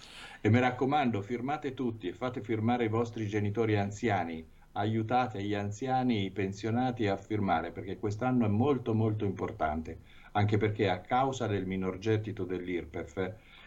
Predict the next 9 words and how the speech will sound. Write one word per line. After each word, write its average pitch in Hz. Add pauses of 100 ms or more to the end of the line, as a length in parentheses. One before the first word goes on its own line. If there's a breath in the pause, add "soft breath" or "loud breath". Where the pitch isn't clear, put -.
nei 98
prossimi 107
anni 104
questo 101
otto 98
per 113
mille 95
probabilmente 92 (340 soft breath)
diminuirà 98